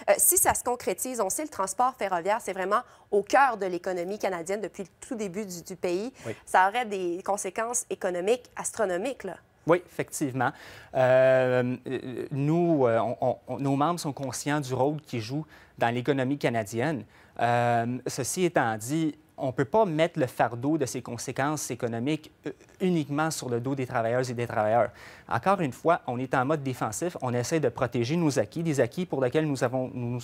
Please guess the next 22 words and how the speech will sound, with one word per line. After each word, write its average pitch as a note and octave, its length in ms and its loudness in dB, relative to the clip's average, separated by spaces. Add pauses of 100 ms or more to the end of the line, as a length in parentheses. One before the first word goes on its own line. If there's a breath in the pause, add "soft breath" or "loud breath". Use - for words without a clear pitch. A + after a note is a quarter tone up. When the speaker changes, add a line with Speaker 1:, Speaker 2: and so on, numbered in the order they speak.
(140)
Speaker 2:
nous A#2+ 160 -6
sommes F3 240 0
battus, E3+ 460 -2 (400 loud breath)
des A#2+ 140 2
acquis D#3 340 0
qui, A#2+ 500 -4
qui B2 180 -10
garantissent D3 540 2
un C#3 120 -2
niveau C3 220 0
de D3 60 -8
sécurité D3 640 -2 (240 loud breath)
et - 40 -6
de A#2+ 80 0
prévisibilité C3+ 720 -2
pour C#3+ 220 -6
l'ensemble B2 360 0
des D#3 100 0
Canadiens C3+ 400 -2
et D3 40 -2
des C#3 120 -2
Canadiennes. A#2+ 500 -2